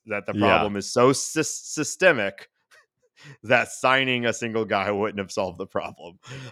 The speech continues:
Speaker 1: Uh, I, I, and I mean, to that point, like, I, I would love a trade with the Mariners. I think that makes a lot of sense. They're, they're on the edge as well and could use something. Um, but I don't even know if w-, one guy's not gonna do it at this point,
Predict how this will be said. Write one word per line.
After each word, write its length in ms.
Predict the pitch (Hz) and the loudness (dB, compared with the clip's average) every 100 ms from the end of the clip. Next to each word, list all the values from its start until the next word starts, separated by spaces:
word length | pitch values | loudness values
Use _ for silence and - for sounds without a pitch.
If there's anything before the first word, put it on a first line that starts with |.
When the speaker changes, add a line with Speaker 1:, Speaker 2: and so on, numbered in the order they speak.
| _ _ | _ _
Speaker 1:
Uh, 480 | 95 92 85 87 85 - _ _ _ - | -4 -4 -4 -6 -10 -10 _ _ _ -8
I, 80 | 117 101 | -8 -4
I, 160 | 135 - | -6 -2
and 140 | 139 | 0
I 20 | 147 | 2
mean, 220 | 156 123 | 0 -2
to 100 | 165 | 2
that 220 | 151 - | 2 2
point, 280 | 135 139 120 | 0 0 2
like, 220 | 110 104 _ _ _ _ _ _ _ _ _ _ _ - | 0 0 _ _ _ _ _ _ _ _ _ _ _ 0
I, 220 | 123 127 | 2 2
I 140 | 107 123 | 4 4
would 180 | 120 | 4
love 220 | 101 101 104 | 2 0 -2
a 80 | |
trade 260 | 98 117 110 | -2 -2 -2
with 200 | 110 - | -4 -6
the 60 | 113 | -4
Mariners. 360 | 110 110 104 | -2 0 -2
I 80 | 98 | -4
think 220 | 101 98 | -6 -6
that 140 | 98 92 | -4 -4
makes 180 | 95 104 | -2 2
a 40 | |
lot 180 | 98 92 | 2 2
of 80 | 92 | 0
sense. 500 | 92 92 95 - - | 0 0 -2 -6 -8
They're, 540 | 101 95 95 95 95 - 101 | -2 4 6 6 4 0 2
they're 400 | 101 98 95 - 60 | 4 6 4 0 -2
on 280 | 98 101 101 | -2 0 2
the 140 | 101 - | 0 2
edge 360 | 101 101 104 104 | 4 4 4 0
as 240 | 95 98 | -2 2
well 340 | 104 104 107 104 | 4 6 6 4
and 180 | 101 | 2
could 140 | 101 101 | -6 -6
use 400 | 101 104 101 - _ _ _ - | -2 -2 -2 -10 _ _ _ -4
something. 560 | 113 113 113 113 110 | 0 2 4 2 0
Um, 420 | 78 95 90 90 - _ | -2 -4 -4 -10 -16 _
but 200 | 104 101 | -4 -2
I 140 | 101 117 | 0 0
don't 100 | 107 | 0
even 140 | 92 | -4
know 80 | 90 | -10
if 120 | 90 - 101 | -12 -18 -16
w-, 240 | 92 87 _ | -16 -18 _
one 340 | 113 156 143 | 0 2 4
guy's 340 | 135 135 117 | 6 6 4
not 180 | 110 110 | -2 -6
gonna 200 | 95 98 | -6 -4
do 180 | 104 110 | -2 -2
it 80 | 95 | -2
at 140 | 92 | -4
this 200 | 107 101 | -6 -6
point, 380 | - 95 95 90 | -10 -12 -10 -12